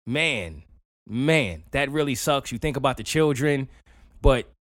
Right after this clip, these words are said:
I think these, these people deserve a moment, uh,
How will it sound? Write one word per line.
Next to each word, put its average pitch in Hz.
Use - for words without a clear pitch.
I 127
think 151
these, 147
these 131
people 131
deserve 127
a 117
moment, 120
uh, 113